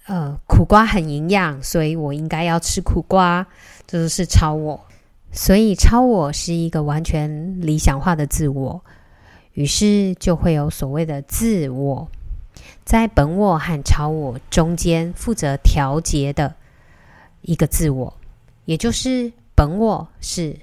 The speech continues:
要什么就要什么，超我是觉得我不应该要这个，或是我应该要什么才对。然后自我就是在这个中间取得一个平衡。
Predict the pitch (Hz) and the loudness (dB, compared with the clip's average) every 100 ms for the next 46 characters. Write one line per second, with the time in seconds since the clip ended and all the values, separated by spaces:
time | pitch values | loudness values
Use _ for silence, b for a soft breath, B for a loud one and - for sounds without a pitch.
0 | - _ 233 208 147 131 131 _ _ _ | -20 _ -2 -2 -2 -8 -12 _ _ _
1 | _ _ _ - 208 170 - 139 - - | _ _ _ 0 2 2 -2 -10 -14 -20
2 | b b b b - 202 247 233 143 - | b b b b 2 4 4 2 -4 -4
3 | 208 175 156 160 151 - 160 - 240 240 | -4 -4 -2 -4 -6 -10 -12 4 4 6
4 | 240 240 240 208 208 143 143 175 170 143 | 2 2 0 -2 -2 -4 -2 -4 -4 -10
5 | - 185 196 208 208 175 - 135 131 - | -10 -8 -4 -4 -2 -4 -4 -8 -4 -2
6 | - 135 156 - b b b b b b | -2 -2 -4 -4 b b b b b b
7 | b b - 151 147 143 185 156 - 254 | b b -10 -2 -2 -2 -4 -4 -2 0
8 | 165 123 - - - 165 - 156 175 160 | 0 -4 -10 -18 -8 -6 -6 -6 -4 -4
9 | 180 160 - 175 180 196 190 202 B B | -4 -6 -4 -4 -2 -2 -2 -4 B B
10 | - - 143 135 135 147 151 - 139 135 | -4 -2 -2 -2 -4 -4 6 8 6 4
11 | 165 139 143 | -2 -2 -6